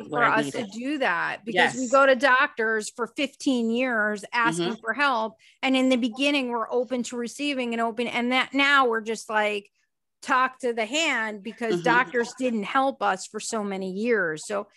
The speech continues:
Speaker 2: Mm-hmm.
Speaker 1: I think that's a great reminder. We have to be open to receiving.
Speaker 2: Yeah.
Speaker 1: Yeah.
Speaker 2: You know what? That comes when people are, when they feel safe and who they build their tribes with.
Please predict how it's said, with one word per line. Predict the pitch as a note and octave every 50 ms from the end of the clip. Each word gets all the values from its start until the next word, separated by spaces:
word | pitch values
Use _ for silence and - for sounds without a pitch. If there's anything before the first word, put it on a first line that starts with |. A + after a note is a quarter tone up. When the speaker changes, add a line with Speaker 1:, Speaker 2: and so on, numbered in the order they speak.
| _ _ E3
Speaker 2:
Mm-hmm. | E3 D3+ E3
Speaker 1:
I | A3 A3+ B3+ D4
think | D4+ D#4 D#4 C#4+
that's | B3 - - A#3+ -
a | B3+
great | A3 F#3+ A3 A#3 A3 G#3+ - -
reminder. | G#3+ G3 G3 G3 G#3 A3+ B3 C4+ C#4 C4 A#3+ G3+ F#3+ F#3+ F#3 F3+ F3+
We | F#3+ G3+ A3 A3
have | A3+ A3 G3+ -
to | - A3
be | F#3+ A3+ - - _
open | B3+ B3 B3 B3 A#3 - G#3+ G3+ F#3
to | - G3+ F#3+
receiving. | F#3+ F#3 F#3 - - A#3+ B3+ B3+ A#3 F#3+ D#3+ D3+ - D#2 - G2+ - F3+ F#3 _ _ _ _ _ _
Speaker 2:
Yeah. | - D#3+ D3+ D3+ D#3 - _ _ _ _ _ _ _ _ _ _ _
Speaker 1:
Yeah. | G#3 F#3+ F#3 F#3 F#3 F3+ -
Speaker 2:
You | A3+
know | A3+ C4 C4 C#4+
what? | D4 F4 - - - - G#3 G3 -
That | G3 F3+ G#3+ A#3 B3+ -
comes | - C#4 C4+ B3+ A#3+ G#3
when | F#3+ G3 F#3
people | F3+ - - G#3+ G#3 - - G3+ G3 F#3+ - -
are, | - E3 D#3+ D#3
when | D#3 E3+ E3
they | F3
feel | E3+ - G3 F#3
safe | F3 - - F#3 D#3+ - - - - _ _ _ _ _ _ _ _ _ _ _ _ _ _ _ _ _ _ _ _ _ _
and | F3+ F3+ F3 F3
who | F3 - A3+ A#3 A#3 A3+ A3 G3+
they | E3+ F#3 F3 E3+
build | D3+ E3 F#3 F#3 F3+
their | E3 E3+ E3 D#3+
tribes | - - E3+ D#3+ D#3 D3+ C#3 -
with. | D3 D#3+ C#3 A#2+